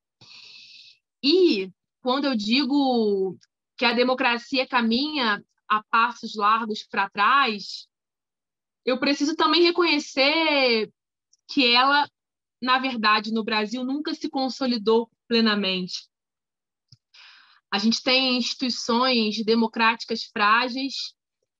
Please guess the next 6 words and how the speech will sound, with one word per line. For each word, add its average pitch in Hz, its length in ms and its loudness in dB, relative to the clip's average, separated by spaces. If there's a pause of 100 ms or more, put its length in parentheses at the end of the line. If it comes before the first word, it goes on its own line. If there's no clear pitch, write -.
(260)
nossa 226 300 0
democracia 240 800 2 (720)
é 226 80 0
incompleta, 233 1040 -2 (500)
nunca 277 320 2
chegou 240 840 2